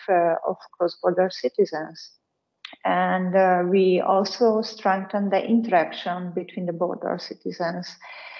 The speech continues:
And at last, we need also support the effective management of the cross-border governance structures. And if, uh, have, uh, more time that,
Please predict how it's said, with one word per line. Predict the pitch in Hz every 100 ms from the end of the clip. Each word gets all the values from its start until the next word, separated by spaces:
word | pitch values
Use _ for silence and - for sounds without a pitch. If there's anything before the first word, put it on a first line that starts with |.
| - -
And | 196 185 180
at | 175 -
last, | 185 185 - - - - _ -
we | 190
need | 190 190 190
also | - 185 202
support | 196 - 196 196 185 185
the | 180 180 175 -
effective | - 185 - 185 180 -
management | 190 202 175 - - 160 160 160
of | 165 -
the | 185
cross-border | - 180 180 - 180 175 180 180
governance | 190 180 170 165 156 - -
structures. | - - - - - - - _ - - - -
And | 190 190 -
if, | 196 -
uh, | 208 - 214 190 185 190
have, | 180 196 -
uh, | 208 185 185
more | 208 220 214
time | 226 214 196
that, | 196 185 185